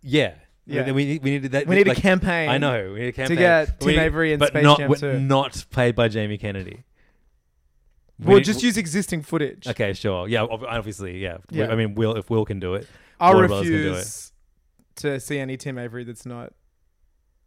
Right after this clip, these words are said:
Speaker 2: um, Jamie Kennedy.
Speaker 1: What about, um, trying to think of a different Kennedy? J F K.
Speaker 2: J-, I was gonna say J F K. He's
Speaker 1: Resurrect
Speaker 2: dead. I would have said him,
Speaker 1: J F K.
Speaker 2: but he's dead.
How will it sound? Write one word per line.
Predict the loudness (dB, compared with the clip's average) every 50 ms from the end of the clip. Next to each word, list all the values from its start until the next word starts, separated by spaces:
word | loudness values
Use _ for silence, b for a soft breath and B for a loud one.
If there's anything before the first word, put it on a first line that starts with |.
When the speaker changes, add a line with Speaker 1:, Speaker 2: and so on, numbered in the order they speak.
| _ _ _ _ _ _ _ _ _ _ -12
Speaker 2:
um, | -10 -10 -10 -10 -12 -16 -18 -16
Jamie | -12 -12 -12 -12 -12
Kennedy. | -16 -18 -18 -16 -18 -18 -18 -20 -20 _ _ _ _ _ _ _ _
Speaker 1:
What | -6 -4 -4 -2
about, | -2 -2 -4 -4 -4 -6 -8 -10
um, | -12 -14 -14 -14 -14 -16 -18 -20 -20 -20 -20 _ -20 -20 _ _ _ _ _ _ _ _ _ _ _ _ _ _
trying | -16 -16 -14
to |
think | -14 -16 -16
of | -16
a | -18
different | -16 -16 -18 -16 -16 -18 -18
Kennedy? | -18 -20 -20 -20 -20 -20 -20 _ _ _ _ _ _ _ _ _ _ _ _ _ _ _ _ _ _ _ _ -20 -20 _ _
J | -12 -10 -10 -8
F | -10 -10
K. | -12 -12 -8
Speaker 2:
J-, | -4 -2 -2
I | -2
was | -2 -4
gonna | -6 -6
say | -6 -6 -8
J | -6 -8 -8 -8
F | -8
K. | -8
He's | -6 -2
Speaker 1:
Resurrect | 0 0 0 0 -2 -2 -2 -4 -6 -2
Speaker 2:
dead. | 2 4
I |
would | 6 4
have | 4 6
said | 6 4 6 4
him, |
Speaker 1:
J | 4
F | -2
K. | -4
Speaker 2:
but | -4
he's | -6 -6 -4
dead. | -4 -2 -2 -4 -6 -12 -18